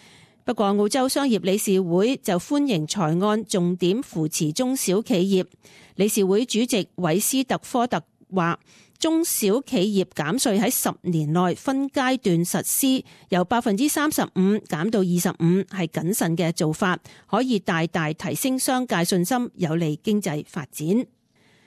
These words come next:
新財案將會削減富有退休人士嘅稅務優惠。莫里遜宣布會引入一個一百六十萬元上限，限制可以轉入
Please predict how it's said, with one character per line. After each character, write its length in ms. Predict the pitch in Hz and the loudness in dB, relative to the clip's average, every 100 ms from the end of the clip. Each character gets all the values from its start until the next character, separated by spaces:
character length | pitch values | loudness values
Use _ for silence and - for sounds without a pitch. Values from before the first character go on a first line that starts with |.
| _ | _
新 240 | - 269 269 | -4 -2 0
財 320 | 262 160 185 | 0 0 2
案 140 | 214 | 0
將 160 | 220 269 | 0 0
會 100 | 214 | 0
削 160 | 208 202 | 0 -2
減 260 | 196 170 262 | 0 -2 -2
富 180 | 226 | 0
有 220 | 208 180 208 | 2 2 2
退 180 | 233 | 2
休 140 | 240 247 | 2 2
人 180 | 202 147 | 0 -2
士 240 | - 190 | 0 0
嘅 200 | 190 185 | 0 0
稅 280 | - 196 196 | 0 2 2
務 220 | 175 175 | 2 2
優 220 | 240 247 | 2 0
惠。 260 | 208 175 170 - - - - | 2 0 -2 -8 -20 -6 -2
莫 100 | 226 | 0
里 100 | 254 | 2
遜 220 | 269 254 | 0 0
宣 180 | 339 320 | 0 2
布 160 | 226 196 | 2 2
會 140 | 214 | 2
引 200 | 202 214 | 2 2
入 100 | 220 - | 0 0
一 100 | 277 | -2
個 220 | 233 196 | 2 0
一 120 | 240 | 0
百 200 | 262 190 - | 0 -2 -2
六 140 | 202 | -4
十 160 | - 196 | -2 -4
萬 300 | - 180 175 | -2 0 0
元 160 | 156 143 | 0 -2
上 340 | - 175 165 | 0 0 0
限， 280 | 180 170 175 - - - | 0 0 0 -4 -18 -6
限 200 | 214 214 | -2 0
制 260 | 254 233 233 | 0 0 2
可 140 | 226 | 0
以 220 | 302 226 | 2 0
轉 280 | - 185 | 0 0
入 80 | 262 | 0